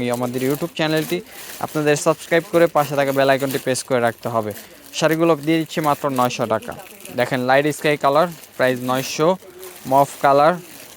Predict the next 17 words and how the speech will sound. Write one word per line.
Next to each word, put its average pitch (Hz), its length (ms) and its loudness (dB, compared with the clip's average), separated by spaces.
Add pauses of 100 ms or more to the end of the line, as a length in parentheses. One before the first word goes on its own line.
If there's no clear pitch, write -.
প্রাইস 131 260 2
কিন্তু 131 200 -4 (120)
নয়শো, 135 420 0 (640)
অ্যাশ 147 200 2 (140)
কালার, 143 300 4 (560)
প্রাইস 135 260 4
থাকছে 139 280 -4
মাত্র 131 240 -2 (180)
নয়শো, 135 380 0 (520)
লেমন 143 340 2
কালার, 139 280 4 (340)
প্রাইস 120 240 -2 (140)
নয়শো, 139 400 0 (580)
অ্যাশ 135 280 0
কালার, 139 320 4 (300)
প্রাইস 120 240 2 (180)
নয়শো। 143 380 0